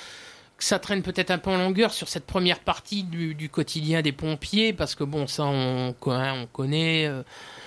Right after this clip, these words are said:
je trouve que ça, on n'a pas besoin de, d'y passer autant de temps. Après, c'est vrai que cette deuxième moit-,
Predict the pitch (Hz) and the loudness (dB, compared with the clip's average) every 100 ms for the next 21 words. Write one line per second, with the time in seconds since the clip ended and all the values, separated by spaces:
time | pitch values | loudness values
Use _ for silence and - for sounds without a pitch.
0 | - - - - - - 151 - 147 - | -18 -20 -18 -8 -6 0 0 2 -2 0
1 | 139 135 135 131 139 - 151 135 147 139 | 0 2 2 2 2 2 0 2 0 2
2 | 165 151 143 143 139 139 139 151 160 - | 2 2 0 0 -4 -6 -8 0 0 2
3 | 165 151 170 165 160 - 254 277 226 - | -2 0 2 2 0 2 2 4 4 2
4 | 214 202 180 - _ - - 175 196 202 | 2 2 0 -12 _ -8 -4 0 0 0
5 | 160 170 139 143 190 175 175 180 175 | -2 -4 -4 2 4 4 2 2 4